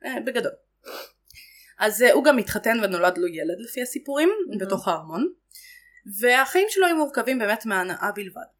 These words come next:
Speaker 1: בטקסטים מתארים את הבודה כמעין גרסה של היפיפייה נרדמת או כזה רפונזל,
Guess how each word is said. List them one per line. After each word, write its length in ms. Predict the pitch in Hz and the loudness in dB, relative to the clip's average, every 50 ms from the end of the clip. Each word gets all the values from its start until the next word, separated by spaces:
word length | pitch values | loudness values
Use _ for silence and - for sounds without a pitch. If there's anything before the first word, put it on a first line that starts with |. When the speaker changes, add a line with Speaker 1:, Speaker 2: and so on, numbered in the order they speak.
| _ _ _ _ _ _ _ _ _ _ _ _ _ - | _ _ _ _ _ _ _ _ _ _ _ _ _ -4
Speaker 1:
בטקסטים 680 | 208 196 - - 359 381 370 - - - 381 381 381 381 381 349 - _ | -4 -2 4 4 4 4 2 0 2 4 4 4 4 2 0 -2 -2 _
מתארים 640 | - 220 220 214 - - 208 196 190 185 214 240 262 | -6 -4 -2 -2 2 4 4 4 4 4 2 0 0
את 100 | 262 - | -2 -2
הבודה 300 | 208 185 185 202 202 220 | -4 -2 -2 -2 -2 -2
כמעין 500 | 214 - 202 175 175 175 180 190 196 185 | -2 -2 -2 -2 0 -2 -2 -4 -4 -4
גרסה 440 | - 185 180 175 - - 202 196 196 | -2 -2 -2 -2 -2 0 0 0 0
של 180 | - - 196 | 0 0 -2
היפיפייה 380 | 175 165 - 180 - - 190 185 | -2 -2 -4 -8 -4 -2 -2 0
נרדמת 540 | 190 180 180 175 165 180 180 190 196 190 196 | 0 -2 -6 -4 -4 -4 -2 -2 -4 -6 -6
או 60 | 180 | -6
כזה 180 | 190 180 170 180 | -8 -8 -8 -10
רפונזל, 760 | 180 175 - _ - 190 185 185 185 185 208 226 262 311 | -12 -14 -18 _ -4 -2 -2 -2 0 0 0 0 0 -2